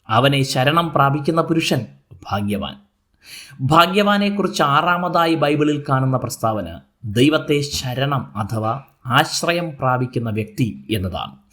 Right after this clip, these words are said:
ഈ വാക്യം ആരംഭിക്കുന്നതും ഇതുമായി ബന്ധമുള്ള വിഷയത്തിലൂന്നി തന്നെയാണ്. ദൈവത്തെ ആശ്രയിക്കാൻ കഴിയുന്നത് ദൈവം നല്ലവനെന്ന് രുചിച്ചറിഞ്ഞവർക്ക് മാത്രമാണ്.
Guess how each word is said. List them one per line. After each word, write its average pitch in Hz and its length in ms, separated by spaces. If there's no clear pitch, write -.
ഈ 190 100
വാക്യം 165 500
ആരംഭിക്കുന്നതും 160 840
ഇതുമായി 156 440
ബന്ധമുള്ള 147 560
വിഷയത്തിലൂന്നി 151 840
തന്നെയാണ്. 170 380
ദൈവത്തെ 202 440
ആശ്രയിക്കാൻ 185 680
കഴിയുന്നത് 151 760
ദൈവം 160 540
നല്ലവനെന്ന് 160 640
രുചിച്ചറിഞ്ഞവർക്ക് 143 960
മാത്രമാണ്. 135 680